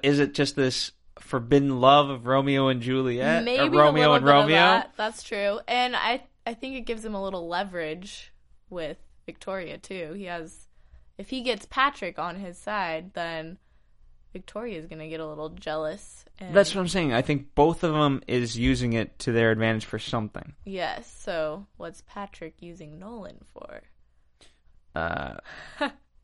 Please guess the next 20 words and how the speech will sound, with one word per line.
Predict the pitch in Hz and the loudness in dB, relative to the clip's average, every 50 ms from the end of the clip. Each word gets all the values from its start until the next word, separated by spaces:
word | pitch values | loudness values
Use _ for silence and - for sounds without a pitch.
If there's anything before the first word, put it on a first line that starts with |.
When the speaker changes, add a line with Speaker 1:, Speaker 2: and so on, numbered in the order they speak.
| _ - - - | _ -20 -12 -4
Speaker 1:
to, | - 135 131 131 127 127 | 0 0 2 2 0 -2
to | - - - 131 | -4 -8 -12 -12
figure | - - - 120 113 123 127 | -6 -4 -2 -2 0 2 4
out | 127 131 127 107 - | 4 4 4 2 0
what | - 113 110 110 - - - - _ _ _ | -2 -2 -2 -2 -2 -4 -10 -20 _ _ _
is | - - 120 117 110 | -10 -6 -6 -6 -4
the | 113 110 | -6 -6
deal | 107 117 113 113 117 | -4 -4 -2 -2 -2
with | 117 120 | -2 -4
Emily, | 123 117 - - - - - - | -4 -4 -6 -8 -8 -10 -8 -4
or, | - 117 120 117 113 117 113 107 - - _ _ - | -2 0 2 2 2 2 2 0 -2 -4 _ _ -6
or | - 127 131 131 | 0 2 4 4
it | 123 - | 2 2
could | - - 117 | -2 -2 0
be | 113 123 120 | 0 0 0
money, | 117 110 104 107 110 110 120 131 135 135 135 135 | 0 -2 -2 -4 -4 -4 -4 -2 -2 0 0 0
or | 135 131 127 127 120 | 0 0 0 0 0
I | 117 135 | 0 2
don't | 165 160 127 110 | 2 2 0 -2
know. | 107 104 117 139 147 | -4 -6 -8 -10 -12